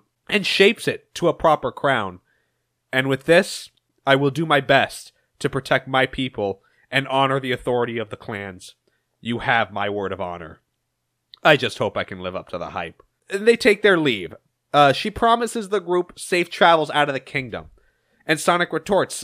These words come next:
"Are you sure about that? You don't even have any guards in here." To which Constant Vigil says, "Oh,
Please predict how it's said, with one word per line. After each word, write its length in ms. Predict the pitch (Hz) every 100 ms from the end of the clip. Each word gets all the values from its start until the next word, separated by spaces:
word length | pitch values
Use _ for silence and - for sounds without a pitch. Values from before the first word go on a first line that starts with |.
| -
"Are 280 | 175 160 151
you 140 | 277
sure 280 | - 240 240
about 300 | 247 240 240
that? 320 | 220 214 208 _ _ -
You 340 | 339 330 311
don't 160 | 262 226
even 200 | 208 190
have 200 | 185 190
any 140 | 190
guards 520 | 147 165 185 139 - 123
in 140 | 117
here." 400 | 110 98 85 - _ _ _ -
To 120 | 131
which 260 | 120 113 -
Constant 340 | 120 107 110
Vigil 220 | 107 104
says, 420 | 98 151 135 131 - -
"Oh, 340 | 170 101 85